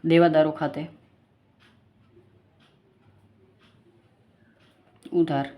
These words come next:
કેટલા? તો કે વીસ હજાર. અને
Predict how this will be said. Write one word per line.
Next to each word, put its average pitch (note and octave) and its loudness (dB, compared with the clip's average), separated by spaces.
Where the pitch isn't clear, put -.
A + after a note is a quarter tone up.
કેટલા? E3 -2
તો C#3+ -2
કે D#3 -4
વીસ D#3 -8
હજાર. D3+ -6
અને D#3 0